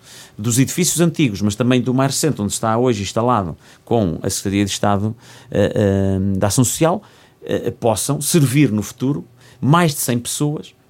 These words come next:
que têm que vir para, eh, o nosso concelho e aí reforçar,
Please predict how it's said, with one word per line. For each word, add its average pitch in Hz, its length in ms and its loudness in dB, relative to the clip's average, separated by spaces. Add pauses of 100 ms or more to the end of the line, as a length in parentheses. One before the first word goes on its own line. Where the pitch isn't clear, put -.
(100)
que 175 100 -2
têm 165 240 2
que 147 100 -12
vir 165 120 -2
para, 160 380 -4 (340)
eh, 143 100 2
o 147 160 0
nosso 143 600 2
concelho 175 580 2 (240)
e 147 100 4
aí 135 380 2
reforçar, 143 680 -2